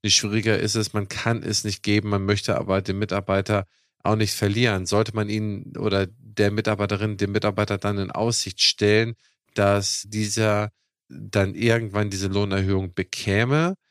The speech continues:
sollte man das dann schon an, also wie so eine Karotte vor die Nase halten, oder sollte man das nicht tun, weil das dann nochmal schlechtere Gefühle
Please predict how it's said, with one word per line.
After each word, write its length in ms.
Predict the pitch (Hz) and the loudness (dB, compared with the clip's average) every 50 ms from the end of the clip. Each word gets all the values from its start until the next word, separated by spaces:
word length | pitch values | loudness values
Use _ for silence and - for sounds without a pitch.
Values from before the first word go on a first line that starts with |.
| _ - | _ -6
sollte 280 | - - 107 110 107 | 0 2 2 2 2
man 140 | 107 107 104 | 0 -2 0
das 180 | 110 104 - - | 0 0 0 -2
dann 100 | 104 95 | -2 -2
schon 260 | - - 101 87 - _ _ | 0 -2 -2 -4 -6 _ _
an, 500 | - - 90 101 110 123 127 131 131 - - | -4 0 2 2 2 0 -2 -4 -4 -6 -4
also 260 | - - 101 95 95 92 | -2 0 0 0 0 -2
wie 80 | 104 | -2
so 140 | 104 104 107 | 0 2 2
eine 100 | 104 98 | 0 0
Karotte 400 | - - 101 90 95 110 - 117 | 0 -2 -4 -2 -2 -2 -2 -2
vor 160 | - - 110 | -2 0 0
die 100 | 98 92 | 0 0
Nase 380 | 87 90 98 120 135 143 143 127 | 0 0 0 2 2 2 0 2
halten, 320 | 131 131 131 - 131 127 - _ _ _ _ _ _ | 2 0 0 0 -6 -10 -10 _ _ _ _ _ _
oder 260 | - 107 107 104 104 | 0 2 4 4 4
sollte 380 | 92 98 104 104 110 101 - 104 | 4 4 4 4 4 2 0 -4
man 440 | 101 98 98 101 101 104 104 101 98 | -2 0 0 0 0 0 -2 -4 0
das 280 | - 104 104 98 - - | 0 0 2 0 0 2
nicht 260 | 113 113 107 - - | 2 0 0 0 -6
tun, 260 | - - 107 98 92 | -2 -2 -2 0 2
weil 140 | 98 98 98 | 0 0 0
das 200 | 85 101 98 - | 0 -2 -4 -2
dann 240 | - 101 95 95 95 | -2 -2 -2 0 2
nochmal 560 | 101 110 104 - - - 95 92 92 87 - - - 95 | 2 2 2 0 -4 -2 -2 0 0 -2 -4 -8 -8 -6
schlechtere 540 | 104 - - 101 90 - - 90 85 87 | -4 0 0 0 0 0 -4 -6 -4 -4
Gefühle 560 | 85 87 - - - 95 87 87 85 85 82 | -6 -6 -4 -2 -2 0 2 2 0 0 -2